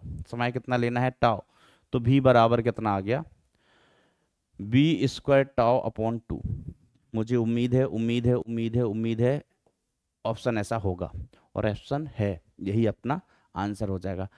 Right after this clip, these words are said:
आपको आवाज़, आवाज़ सब कुछ चकाचक आ रही है ना भाई? कोई क-, दिक्कत तो नहीं? नहीं सर कोई दिक्कत नहीं, सब चंगा है, सब चंगा है। चलिए अगला सवाल। अच्छा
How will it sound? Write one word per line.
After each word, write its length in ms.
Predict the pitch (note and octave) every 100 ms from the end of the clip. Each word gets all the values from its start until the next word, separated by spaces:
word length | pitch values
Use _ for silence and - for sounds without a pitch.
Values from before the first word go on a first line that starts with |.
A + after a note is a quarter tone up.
| - -
आपको 300 | - C#3 - C#3
आवाज़, 360 | C#3 D3+ D3
आवाज़ 220 | C#3+ D3
सब 180 | - C#3+
कुछ 180 | D#3 -
चकाचक 440 | D3+ C#3+ - - C#3
आ 120 | C#3
रही 220 | C#3+ C3
है 60 | B2
ना 120 | D#3+
भाई? 260 | E3+ D3 G2+
कोई 160 | - B2+
क-, 220 | C3 B2 -
दिक्कत 380 | A#2 A#2+ - B2+ -
तो 80 |
नहीं? 300 | C#3 D3+ D3+ F2+ - - _ _ _ _ _ -
नहीं 180 | G#2 G#2
सर 160 | G#2+
कोई 200 | - G#2+
दिक्कत 300 | G#2+ G2+ G2 -
नहीं, 180 | G2
सब 220 | F#2+ A#2 A#2 -
चंगा 320 | G2+ F#2+ F#2+
है, 160 | F#2
सब 200 | - A2 A2
चंगा 360 | G2 F2+ F2
है। 180 | F2 F2+ - - - - _ _ _ _ _ _ _ _ _ _ _ _ _ _ _ _ -
चलिए 220 | G2 F#2+ -
अगला 260 | B2 A#2 G2+
सवाल। 320 | F#2 E2+ D#2 - - - - -
अच्छा 300 | D#3 F#3+ B2+